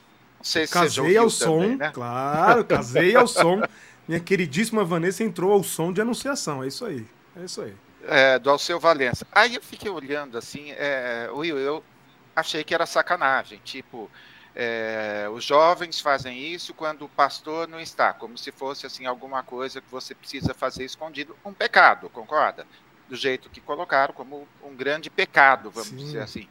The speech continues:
Speaker 1: Aí eu fui conferir os comentários. Vamos dar uma olhada aqui que a galera certamente caiu de cima e falou, "Vocês estão malucos." Vamos ver o que, que eles disseram.
Speaker 2: Aí a tal da Sara Maciel,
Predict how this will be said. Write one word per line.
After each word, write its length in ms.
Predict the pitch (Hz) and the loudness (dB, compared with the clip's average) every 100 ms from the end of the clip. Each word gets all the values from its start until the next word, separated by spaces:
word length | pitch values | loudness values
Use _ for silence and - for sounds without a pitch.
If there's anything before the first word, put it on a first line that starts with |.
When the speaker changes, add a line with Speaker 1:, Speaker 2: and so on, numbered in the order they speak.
| - - - _ - | -20 -20 -20 _ 2
Speaker 1:
Aí 220 | 214 208 | 4 4
eu 140 | 233 - _ - | 0 -4 _ -10
fui 100 | 233 | -6
conferir 420 | 185 165 190 165 | -6 -4 -6 -8
os 120 | 160 | -8
comentários. 720 | - 196 226 165 151 113 82 | -8 -6 -2 6 8 6 0
Vamos 200 | 123 175 202 | -12 -8 -6
dar 80 | |
uma 100 | 202 175 | -6 -4
olhada 440 | 139 127 120 113 | 2 4 4 0
aqui 180 | 110 135 | -12 -14
que 220 | - 139 | -8 -2
a 560 | 127 123 117 107 98 95 | 2 2 2 -2 -4 -4
galera 520 | 120 117 120 139 170 - _ _ | -4 -2 -2 -2 -4 -8 _ _
certamente 880 | - 160 185 - 185 139 160 - - _ _ | 2 6 6 4 -2 -2 -12 -12 -18 _ _
caiu 460 | - 151 151 185 220 _ _ _ _ _ - | 2 2 2 -8 -10 _ _ _ _ _ -18
de 140 | 165 | -14
cima 360 | - - 175 196 | -14 -12 -12 -8
e 20 | |
falou, 380 | - 185 170 151 | -4 -2 -2 -4
"Vocês 200 | - 165 | -6 -10
estão 140 | 175 | -8
malucos." 760 | 202 214 151 180 - 98 - - _ _ _ _ _ _ | -4 -4 -4 -10 -12 -20 -20 -20 _ _ _ _ _ _
Vamos 200 | 143 175 | -6 -4
ver 120 | 143 | -6
o 20 | 117 | -8
que, 100 | 113 | -12
que 120 | 117 | -16
eles 140 | 104 - | -18 -20
disseram. 420 | - - 104 85 87 _ _ _ _ _ _ _ _ _ _ _ _ _ _ _ _ _ _ _ _ _ _ _ _ _ | -20 -12 -8 -10 -12 _ _ _ _ _ _ _ _ _ _ _ _ _ _ _ _ _ _ _ _ _ _ _ _ _
Speaker 2:
Aí 160 | 131 135 | -12 -10
a 60 | |
tal 200 | 135 151 | -6 -4
da 120 | 147 156 | -2 -2
Sara 400 | - 170 170 156 | -2 0 2 0
Maciel, 580 | 156 - 185 196 233 | -4 -2 2 4 4